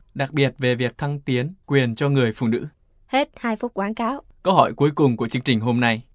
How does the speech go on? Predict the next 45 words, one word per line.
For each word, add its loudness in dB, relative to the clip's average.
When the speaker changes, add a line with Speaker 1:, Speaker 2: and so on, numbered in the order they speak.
Speaker 1:
Ngôi 0
làng 0
nào 0
sau 2
đây 2
trong -2
nền -2
kinh -6
tế -2
Francisco -2
có 0
thể -2
liên -4
kết -6
tốt -6
nhất -2
với -2
ngôi -2
làng 0
phụ -8
nữ -4
trong -6
nền -2
kinh -4
tế? -2
A. 0
Đời -2
sống -2
và 0
chọn -2
lựa -6
sống. -4
B. -4
Nông 0
nghiệp 0
và -4
công -4
bình. -2
C. -16
Việc 0
quản 0
trị -4
và -6
quà -2
tặng. -4